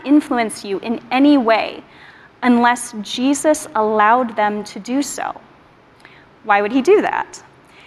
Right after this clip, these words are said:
It's because he can bring a greater good out of that spiritual warfare, out of that suffering that is so good, if you could see it, you would choose to be in spiritual warfare in order to arrive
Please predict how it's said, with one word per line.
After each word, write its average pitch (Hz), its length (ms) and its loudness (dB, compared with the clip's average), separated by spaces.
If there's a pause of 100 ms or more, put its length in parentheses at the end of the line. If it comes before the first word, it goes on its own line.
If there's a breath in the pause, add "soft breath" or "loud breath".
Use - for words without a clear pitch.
(160 loud breath)
It's - 140 -10
because 277 320 -6
he - 180 0
can 370 240 2
bring 247 340 0
a 226 100 -4
greater 240 640 0
good 208 640 0 (200)
out 233 320 2
of 208 160 2
that 202 240 0
spiritual 208 480 -6
warfare, - 600 -4 (120)
out 226 100 -2
of 214 80 0
that 208 180 0
suffering - 600 -6 (320 loud breath)
that 247 100 -2
is 247 140 2
so 302 420 2
good, 262 540 0 (300 loud breath)
if - 220 -8
you 302 140 4
could 294 180 -4
see 240 300 -6
it, 277 180 0 (100)
you 262 200 2
would 254 220 -4
choose - 800 0 (120)
to - 120 -12
be 220 200 0
in 202 120 -2
spiritual 208 500 -4
warfare - 540 -4 (320 loud breath)
in 233 140 -2
order 226 340 2
to 226 200 -4
arrive 190 520 2